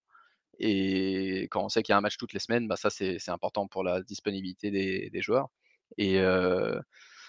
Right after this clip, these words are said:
et du coup, euh, on, on, on va pas jusqu'à vous recommander de regarder le statut vaccinal des mecs. <laughs> D'ailleurs,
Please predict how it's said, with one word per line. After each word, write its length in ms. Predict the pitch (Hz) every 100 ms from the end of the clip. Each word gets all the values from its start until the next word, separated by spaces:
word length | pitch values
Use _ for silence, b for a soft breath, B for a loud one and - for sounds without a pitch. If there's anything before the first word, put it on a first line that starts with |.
| b
et 120 | - 98
du 120 | 98
coup, 240 | 139 127
euh, 140 | 104 101
on, 280 | 101 101 104
on, 280 | 104 101
on 40 | 101
va 120 | 104
pas 120 | 123
jusqu'à 240 | 113 110 113
vous 140 | 110
recommander 480 | 110 110 113 113 123
de 60 |
regarder 340 | 104 101 107 113
le 60 |
statut 320 | 110 - - 117
vaccinal 440 | 120 - 120 117
des 80 | 107
mecs. 180 | 127 117
<laughs> 0 |
D'ailleurs, 180 | -